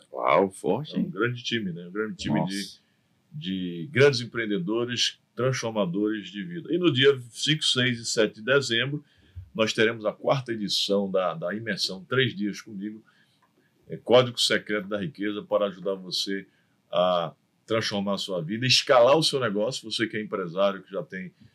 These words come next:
Speaker 2: cinco funcionários, já está faturando, vai poder escalar o seu negócio, fazer com que o seu negócio seja escalável e não apenas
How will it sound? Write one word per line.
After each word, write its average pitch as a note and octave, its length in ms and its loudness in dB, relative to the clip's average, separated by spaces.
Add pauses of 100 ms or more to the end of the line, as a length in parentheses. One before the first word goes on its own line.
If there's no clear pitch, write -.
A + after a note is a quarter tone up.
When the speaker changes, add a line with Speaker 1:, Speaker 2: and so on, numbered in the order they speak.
(120)
Speaker 2:
cinco A2 260 -4
funcionários, F#2 680 0
já F2+ 60 -6
está F#2+ 200 -10
faturando, G2 600 -10
vai G#2 160 -2
poder G#2 420 -10 (280)
escalar A2+ 600 6
o A2+ 60 -2
seu A#2+ 240 -4
negócio, G#2+ 840 0 (400)
fazer G#2+ 280 2
com A2 100 -8
que A2+ 140 -6
o A2 80 -2
seu G#2+ 180 -2
negócio G#2+ 400 2
seja A2 140 -4
escalável G2 800 2
e G#2 60 -10
não G#2+ 220 -4
apenas G#2 640 -4